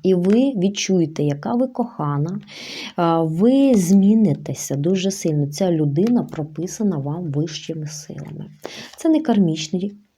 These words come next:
це людина, яка, м,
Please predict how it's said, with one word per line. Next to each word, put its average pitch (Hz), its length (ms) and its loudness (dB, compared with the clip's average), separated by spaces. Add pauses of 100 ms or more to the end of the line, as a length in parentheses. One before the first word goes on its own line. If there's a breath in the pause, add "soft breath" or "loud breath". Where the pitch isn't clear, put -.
(380 loud breath)
це 202 380 0 (260)
людина, 185 680 0 (140)
яка, 175 880 0 (640)
м, 156 680 -2